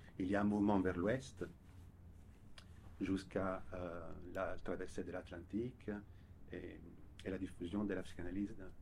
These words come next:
euh, dans les Amériques. Donc on se représente, c'est facilement la, la, la, l'histoire de la psychanalyse, je dis pas comme on ruait vers l'or, hein, mais comme quelque chose comme qui, qui, euh,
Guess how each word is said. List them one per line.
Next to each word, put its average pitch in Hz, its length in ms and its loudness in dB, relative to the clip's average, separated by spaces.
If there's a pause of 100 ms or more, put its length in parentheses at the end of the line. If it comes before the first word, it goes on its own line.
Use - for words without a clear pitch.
euh, 90 240 -6 (260)
dans 95 100 2
les 90 100 0
Amériques. - 480 -6 (420)
Donc 139 220 10
on 127 60 10
se - 140 4
représente, 135 760 6 (160)
c'est 107 320 4 (200)
facilement 131 720 6
la, 98 440 4
la, 95 480 2 (840)
la, 98 360 2 (180)
l'histoire 123 580 4
de 120 80 4
la 101 140 4
psychanalyse, 107 840 2
je 98 120 6
dis 104 100 4
pas 127 160 4
comme 101 220 4
on 101 160 8
ruait 104 280 6 (160)
vers 101 200 2
l'or, 147 420 2 (120)
hein, 120 120 0 (300)
mais 117 280 2 (320)
comme 120 180 4
quelque 127 280 8
chose 156 400 2
comme 110 140 0 (120)
qui, 120 400 -2
qui, 110 460 -2 (640)
euh, 98 320 0